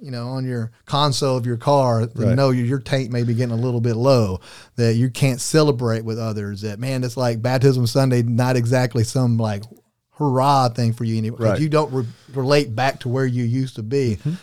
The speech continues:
Speaker 1: And so you're probably getting a little bit complacent or
Speaker 2: Yeah.
Speaker 1: burnt out.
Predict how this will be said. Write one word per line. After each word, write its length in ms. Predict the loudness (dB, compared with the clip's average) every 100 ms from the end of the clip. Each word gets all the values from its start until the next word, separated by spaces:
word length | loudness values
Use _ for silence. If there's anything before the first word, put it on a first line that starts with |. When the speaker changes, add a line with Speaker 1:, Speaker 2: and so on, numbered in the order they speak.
| _
Speaker 1:
And 60 | -8
so 140 | -2
you're 160 | 2 0
probably 880 | 0 0 2 4 4 4 4 2 0 _ _ _ _
getting 160 | -8
a 60 | -2
little 260 | 4 6 6
bit 380 | 4 2 0 -4 _
complacent 640 | -6 2 4 4 2 -4 -2
or 120 | 0
Speaker 2:
Yeah. 80 | 2
Speaker 1:
burnt 240 | 4 2
out. 220 | 0 -2